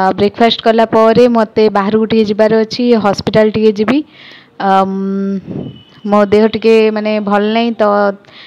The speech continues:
ଟିକେ ଡକ୍ଟରକୁ ଟିକେ ଦେଖେଇକି ଆସିବି, କ'ଣ ହେଇଛି କ'ଣ ନାହିଁ। ତ ଏଠି ଫଟାଫଟ ମୁଁ ଖାଉଛି, ଖାଇକି ଜଲ୍ଦି ଜଲ୍ଦି ଯିବାର ବି ଅଛି, ଆସିଲେ ପୁଣି ରୋଷେଇ ବି ହବ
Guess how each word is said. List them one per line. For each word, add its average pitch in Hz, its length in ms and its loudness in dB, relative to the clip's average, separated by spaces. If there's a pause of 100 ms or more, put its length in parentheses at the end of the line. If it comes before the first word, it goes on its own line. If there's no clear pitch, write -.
(160)
ଟିକେ 214 180 -2
ଡକ୍ଟରକୁ 202 480 -2
ଟିକେ 214 180 0
ଦେଖେଇକି 202 460 -2
ଆସିବି, 214 360 -4 (420)
କ'ଣ 202 180 -2
ହେଇଛି 196 240 -4
କ'ଣ 202 220 -2
ନାହିଁ। 233 200 -2 (340)
ତ - 40 -10
ଏଠି 196 200 -2
ଫଟାଫଟ 208 580 -2
ମୁଁ 214 180 -4 (420)
ଖାଉଛି, 208 420 -2 (420)
ଖାଇକି 190 380 -8 (320)
ଜଲ୍ଦି 190 260 -4
ଜଲ୍ଦି 196 240 -4
ଯିବାର 190 360 0
ବି 202 120 0
ଅଛି, 208 340 -2
ଆସିଲେ 202 400 -4
ପୁଣି 196 220 -6
ରୋଷେଇ 196 400 -2
ବି 208 120 0
ହବ 208 200 0